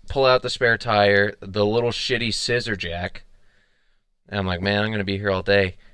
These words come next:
But my car, the little fucking, uh, you know, roadside assistance kit doesn't come with a tire iron, apparently.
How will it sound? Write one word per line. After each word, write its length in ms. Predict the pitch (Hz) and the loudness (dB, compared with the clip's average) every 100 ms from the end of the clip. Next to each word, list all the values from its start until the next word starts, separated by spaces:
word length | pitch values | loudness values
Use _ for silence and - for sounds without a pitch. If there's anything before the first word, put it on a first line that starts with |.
| _ | _
But 140 | - 117 | -4 0
my 160 | 101 | 0
car, 500 | 95 - 160 165 135 | -2 2 4 6 4
the 160 | - 120 | 0 -2
little 200 | 117 113 | -2 -2
fucking, 480 | - 123 - 117 113 | 0 -2 0 -2 -2
uh, 480 | 110 104 104 101 98 - _ _ _ _ _ _ _ - | 0 2 2 2 0 -8 _ _ _ _ _ _ _ -6
you 80 | 123 | -2
know, 140 | 104 | 0
roadside 600 | 90 101 127 131 131 117 | 2 2 2 0 2 2
assistance 460 | 107 - 160 131 104 | 2 -2 -2 -4 -6
kit 200 | 123 101 95 - | -6 -8 -12 -8
doesn't 300 | - 139 143 | -2 0 0
come 200 | 165 143 127 | -4 -4 -4
with 100 | 117 | -4
a 60 | |
tire 400 | 107 123 131 101 | -2 0 2 2
iron, 320 | 90 92 90 90 | 0 -2 -2 -4
apparently. 640 | 98 90 90 90 95 | -4 -4 -4 -6 -6